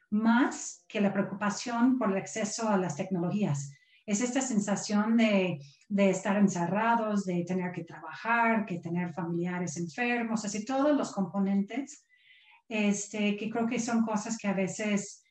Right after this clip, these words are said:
se subestiman. Em, en cuanto a lo que deberían hacer las instituciones, yo he estado, em, haciendo como unos rastreos de qué han hecho distintas instituciones y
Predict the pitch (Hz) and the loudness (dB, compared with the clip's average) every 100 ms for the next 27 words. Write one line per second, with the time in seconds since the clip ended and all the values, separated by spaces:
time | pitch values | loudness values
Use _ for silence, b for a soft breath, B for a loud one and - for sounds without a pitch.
0 | _ _ - 208 190 190 185 180 214 185 | _ _ -6 0 2 4 2 0 -2 0
1 | 190 - 208 196 185 175 143 B B B | 0 -2 2 2 4 0 -2 B B B
2 | - 277 226 208 208 269 240 269 262 262 | -8 0 4 6 6 6 6 6 6 6
3 | 269 247 240 240 220 226 233 277 320 285 | 6 4 4 2 2 4 6 6 6 4
4 | - 247 240 220 208 196 202 - 220 220 | 0 0 0 -2 -4 -4 -6 -6 -6 0
5 | 240 - B B B _ 240 269 302 - | 2 0 B B B _ 4 4 4 2
6 | 294 294 269 247 208 202 196 190 214 220 | 4 6 6 4 2 4 4 4 4 2
7 | 233 233 233 240 240 220 196 185 185 190 | 2 4 6 6 4 6 6 6 4 4
8 | 226 233 214 - - 214 226 226 220 190 | 4 2 0 -2 -2 2 4 6 4 2
9 | - 226 226 220 - 190 151 208 202 226 | 0 4 6 6 4 -2 -2 -2 -2 -2
10 | 226 190 - 185 208 202 226 208 | -2 -2 -4 -6 0 0 2 -2